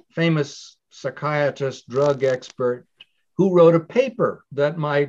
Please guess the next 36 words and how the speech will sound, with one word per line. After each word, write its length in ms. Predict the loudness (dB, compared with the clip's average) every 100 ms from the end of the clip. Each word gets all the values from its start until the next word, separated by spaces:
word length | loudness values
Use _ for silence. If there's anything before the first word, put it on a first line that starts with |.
| -4
father 360 | -2 0 0 0
gave 260 | 0 0
me 120 | -2 -6
to 100 | -6
read 420 | -4 -4 -4 -6
about 440 | -6 -4 -4 -6 _ _ _
Holmes, 800 | -10 0 2 2 -2 -6 -10 -20
Freud, 680 | _ 0 4 4 2 0 -8 _ -10
and 180 | -8 -6
the 80 |
cocaine 840 | -6 0 -2 0 -2 -2 -4 -6 -10 _ _
connection, 640 | -10 -6 -6 -6 -14 -14 -16 _
'cause 200 | -14 -12
Holmes 340 | -2 0 0 -4
is 160 | -10
a 40 | -10
cocaine 560 | -2 -2 0 -4 -4
user, 480 | -6 -6 -4 -4 -4 _ -6
and 240 | -2 0
for 140 | 0 -2
a 60 |
time, 560 | -2 -6 -6 -6 -8 -12 _
so 260 | -10 -4 -2
was 160 | -2 -6
Freud. 460 | 0 2 2 -4 -18 _ -2
And 840 | 0 0 -2 -2 -4 -4 -8 -12 -20 -12 -4
when 180 | -2 0
my 200 | 0 2
book 280 | 2 0
came 320 | -2 -4 -2 -4
out 380 | -6 -8 -12 -12
and 420 | -8 -6 -8 -10 _ _
was 220 | -4 -4
the 100 | -2
number 360 | 0 0 2 2
one 460 | 2 0 -2 -8